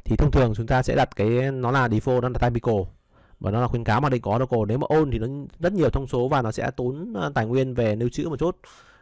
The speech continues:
À, rồi nếu mà chúng ta đặt ở basic ý, thì nó là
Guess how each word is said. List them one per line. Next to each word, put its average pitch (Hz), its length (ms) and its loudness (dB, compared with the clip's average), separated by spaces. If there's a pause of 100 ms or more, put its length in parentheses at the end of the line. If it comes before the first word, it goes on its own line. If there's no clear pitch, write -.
À, 113 200 -2
rồi 117 340 2 (340)
nếu 175 120 4
mà 208 60 4
chúng 196 80 2
ta 180 80 4
đặt 131 140 2
ở - 120 -4
basic 160 320 4
ý, - 140 -8
thì 120 140 2
nó 110 200 0
là 120 360 0